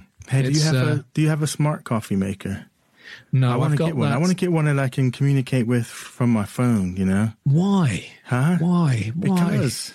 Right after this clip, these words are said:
Speaker 1: so I could be up here and think, "You know, I'm thirsty. If I can, you sure use a coffee, and I can do it, get the right temperature, then I go downstairs and it's ready for me."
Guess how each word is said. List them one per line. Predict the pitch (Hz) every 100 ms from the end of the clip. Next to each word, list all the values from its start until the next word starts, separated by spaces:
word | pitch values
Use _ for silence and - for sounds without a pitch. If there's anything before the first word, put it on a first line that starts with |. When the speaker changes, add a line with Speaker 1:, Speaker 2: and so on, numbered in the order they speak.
| -
Speaker 1:
so | - 160
I | 175
could | 165
be | 147 151
up | 139 -
here | 156
and | 139
think, | 131 135
"You |
know, | 175 165
I'm | 120 113
thirsty. | 151 160 127 113 98
If | 104
I | - 113
can, | 120 117
you | 131
sure | 131 - 143
use | 139 127
a |
coffee, | 123 147 143 110
and | 104
I |
can | - 110
do | 104 131
it, | 131 92 -
get | 127
the | -
right | 123 127 117
temperature, | - 123 127 - 123
then | 117 113
I |
go | 110 120
downstairs | 120 117 131 120
and | 123
it's | 117
ready | 147 147
for | 131 110
me." | 98 95